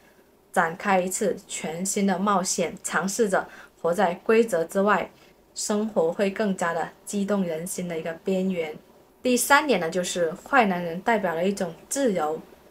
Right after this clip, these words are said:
而无拘束的生活态度了。他们不受传统观念和社会规则的束缚，勇敢的去追求自己的欲望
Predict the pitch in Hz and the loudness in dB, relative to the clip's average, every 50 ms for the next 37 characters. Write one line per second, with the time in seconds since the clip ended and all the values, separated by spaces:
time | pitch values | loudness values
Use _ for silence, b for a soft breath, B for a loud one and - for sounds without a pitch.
0 | - _ _ _ _ - 160 156 165 165 196 196 - - - - 180 175 175 190 | -20 _ _ _ _ -4 -2 0 0 -2 -4 -6 -16 -20 -18 -12 -8 -6 -4 -4
1 | 202 196 - - - 240 240 233 233 - 269 247 196 196 - - - - - - | -4 -6 -6 -4 -2 0 0 0 -2 0 0 0 0 0 -2 -4 -6 -6 -6 -4
2 | - 208 196 202 214 220 - - 156 151 - - - 208 190 175 175 190 180 170 | 0 2 2 2 0 -2 -4 -6 -6 -6 -6 -6 -4 -4 -2 -4 -4 -2 0 0
3 | 160 151 - - - - - B B B B B B B - 311 330 330 330 330 | 0 0 -2 -8 -16 -20 -20 B B B B B B B 2 6 6 6 6 6
4 | 226 233 - 311 277 240 - - - 165 180 220 - 247 185 156 - 208 196 214 | 0 2 6 8 8 8 8 4 -4 -2 -2 -2 -2 -2 -4 -2 0 0 2 2
5 | 233 220 202 190 - 156 151 160 - - - 254 220 208 208 208 185 175 - 190 | 2 2 0 0 -4 -6 -8 -6 -6 0 2 2 2 2 2 -2 -4 -2 0 -2
6 | 196 196 196 165 165 160 160 - - 220 202 190 190 - 202 170 - B B B | -2 0 0 -2 -4 -4 -6 -6 -2 -2 -2 -2 0 -2 -2 -2 -2 B B B
7 | B B B - 185 190 233 254 262 226 180 165 170 - - 202 202 - 196 196 | B B B 2 2 4 4 4 4 2 2 2 -2 -4 -4 -6 -2 0 0 0
8 | 196 - - 165 156 175 - - 240 220 190 170 165 151 156 180 190 202 196 185 | 0 -2 -2 -2 -4 -4 -4 -2 -4 -2 -2 -2 -4 -4 -4 -4 -2 -2 -2 0
9 | 196 202 185 170 170 | 2 2 0 0 -2